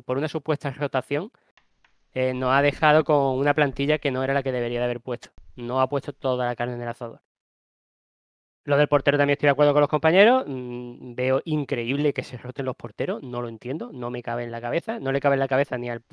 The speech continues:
futuro entrenador. Y eso son un poquito las partes negativas. Lo positivo, que al final se dio cuenta y acertó con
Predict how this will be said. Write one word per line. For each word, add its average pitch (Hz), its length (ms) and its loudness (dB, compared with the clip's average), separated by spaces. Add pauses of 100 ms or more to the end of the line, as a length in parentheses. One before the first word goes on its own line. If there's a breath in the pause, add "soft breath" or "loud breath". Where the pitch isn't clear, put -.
futuro 127 220 -8
entrenador. 127 420 -4 (1300)
Y 160 160 2
eso 175 160 2
son 220 140 0
un 202 60 2
poquito 196 300 0
las 175 460 6
partes 180 280 2
negativas. 165 460 6
Lo 135 120 2
positivo, 151 540 4
que 123 140 -2
al 120 100 0
final 139 280 2
se 135 140 -4
dio 131 160 0
cuenta 147 520 2
y 123 120 -6
acertó 127 500 0
con 123 440 -2